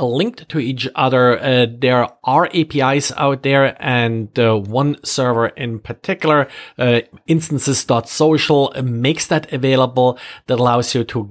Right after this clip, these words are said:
get a list of all of the host names or domain names that are being used, uh, by known Mastodon servers that are linked, uh, to instances dot social. Again, remember, these are only the servers that instance dot social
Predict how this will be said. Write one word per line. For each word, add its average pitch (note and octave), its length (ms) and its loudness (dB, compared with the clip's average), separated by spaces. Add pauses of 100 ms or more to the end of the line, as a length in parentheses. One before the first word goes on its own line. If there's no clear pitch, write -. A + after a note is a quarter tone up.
get D3 320 -4
a C#3 100 0
list D3 560 0
of A#2+ 300 -2
all C3 320 2
of B2 300 -2
the A2+ 180 0
host D#3 420 -2
names A#2 220 -2
or A2 60 -2
domain B2 300 0
names C3+ 280 0 (300)
that - 200 -4
are C#3+ 240 2
being C#3 260 0
used, B2 420 0
uh, A#2+ 100 -4
by A2+ 720 0
known B2+ 640 0
Mastodon B2+ 580 -2
servers A2+ 640 0 (260)
that A#2 100 -4
are A#2 320 0
linked, B2 460 -2
uh, A2 240 0
to - 180 -6
instances A2 640 -6 (180)
dot G2+ 260 -6
social. C3 540 0 (380)
Again, D3+ 300 -2
remember, D3 520 2
these C#3+ 160 -2
are D3 280 0 (340)
only D#3 520 2
the C3+ 180 -2
servers C3 540 0
that C3 200 -4
instance C3+ 320 -4
dot A#2+ 140 -2
social A#2+ 600 -2